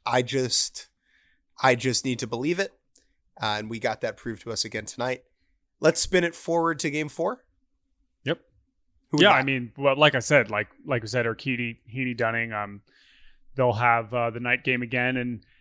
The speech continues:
Speaker 2: I mean, <laughs> listen, man, like, just, uh,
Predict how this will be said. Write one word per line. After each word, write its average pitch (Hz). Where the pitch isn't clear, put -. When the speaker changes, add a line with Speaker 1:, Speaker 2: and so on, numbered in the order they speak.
Speaker 2:
I 143
mean, 151
<laughs> -
listen, 151
man, 139
like, 143
just, 156
uh, 165